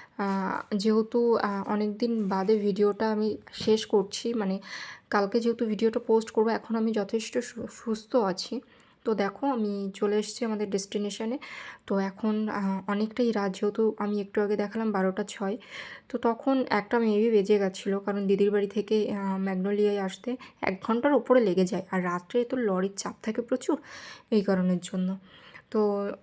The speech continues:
যেহেতু এত রাত হয়ে গেছিলো, সিকিউরিটি, আহ, আঙ্কেল ওনারা ঘুমিয়ে পড়েছিলেন maybe। আর যেহেতু আমরা রাত্রে বেরিয়েছিলাম, তো সানরুফটা, আহ, ওপেনই ছিল। তো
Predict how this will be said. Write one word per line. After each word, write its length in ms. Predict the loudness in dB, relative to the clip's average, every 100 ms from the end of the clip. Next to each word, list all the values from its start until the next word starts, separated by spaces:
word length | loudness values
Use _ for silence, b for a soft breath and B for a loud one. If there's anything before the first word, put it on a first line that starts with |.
| -8
যেহেতু 300 | 0 2 4
এত 220 | 2 2
রাত 280 | 2 2 0
হয়ে 160 | 0 0
গেছিলো, 520 | 0 -2 -2 -2 -2
সিকিউরিটি, 760 | -2 -2 2 2 2 2 2 2
আহ, 380 | 2 0 -2 -2
আঙ্কেল 320 | -2 2 2
ওনারা 320 | 2 0 -2
ঘুমিয়ে 340 | 0 -2 -2 0
পড়েছিলেন 600 | 0 0 -2 -2 -2 0
maybe। 260 | 0 0 -2 B B 2
আর 100 | 2
যেহেতু 340 | 6 4 6
আমরা 160 | 4 6
রাত্রে 300 | 4 4 4
বেরিয়েছিলাম, 680 | 6 6 4 2 0 0 0
তো 160 | 0
সানরুফটা, 720 | 0 0 0 0 0 0 2 0
আহ, 380 | -2 -2 -4 -2
ওপেনই 360 | 4 6 6
ছিল। 420 | 2 0 2 2 0 -2
তো 400 | -2 0 -2